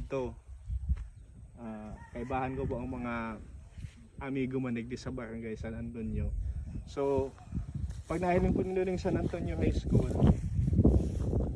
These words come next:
sa ngunyan po, ah, gabos na taga San Antonio, dyan nagkaklase. Ah, tangani pong dahil na sila magparalakaw ng mga limang kilometro pa siring sa Magsaysay. Ah, naisipan po na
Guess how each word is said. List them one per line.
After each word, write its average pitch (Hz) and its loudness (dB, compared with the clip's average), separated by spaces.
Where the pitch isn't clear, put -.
sa - 0
ngunyan - 0
po, 156 0
ah, 135 -2
gabos 151 -2
na 160 -6
taga 151 -2
San 151 -2
Antonio, 139 -2
dyan 131 -4
nagkaklase. 131 -2
Ah, 117 -8
tangani 151 2
pong 156 0
dahil 143 2
na 139 -4
sila 139 -4
magparalakaw 131 -4
ng 127 -4
mga 131 -4
limang 131 -6
kilometro 123 -8
pa - -8
siring 123 -8
sa 117 -8
Magsaysay. 113 -6
Ah, 117 -12
naisipan 135 -8
po 131 -8
na 120 -8